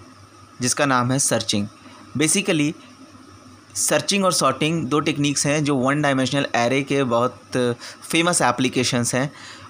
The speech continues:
और ये दो टेक्निक्स ऐसी हैं जो आपकी programming में, आपकी algorithms में, computer science के अंदर अक्सर यूज़ होने वाली, अ, algorithms हैं या programs हैं। Searching का आप दे-, देख सकते हैं searching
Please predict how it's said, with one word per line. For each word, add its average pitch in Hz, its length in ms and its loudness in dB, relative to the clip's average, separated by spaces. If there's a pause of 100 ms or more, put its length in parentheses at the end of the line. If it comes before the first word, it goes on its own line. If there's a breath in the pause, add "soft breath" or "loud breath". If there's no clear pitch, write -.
और 135 120 2
ये 175 140 2
दो 170 120 2
टेक्निक्स 151 440 0
ऐसी 151 280 2
हैं 147 220 2
जो 139 100 2
आपकी 131 280 0
programming 131 600 0
में, 135 220 2
आपकी 120 440 -2
algorithms 127 760 0
में, 127 240 0
computer 120 300 0
science 127 300 0
के 135 120 -2
अंदर 127 320 0 (680 loud breath)
अक्सर - 280 2
यूज़ 180 240 2
होने 156 180 2
वाली, 139 380 2
अ, 123 320 2 (1300)
algorithms 120 580 0
हैं 147 140 0
या 143 120 0
programs 104 560 0
हैं। 110 120 -6 (360 loud breath)
Searching 147 440 0
का 147 100 2
आप 131 200 0
दे-, 110 540 -4
देख 135 220 -2
सकते 147 220 -2
हैं 143 60 0
searching 139 440 0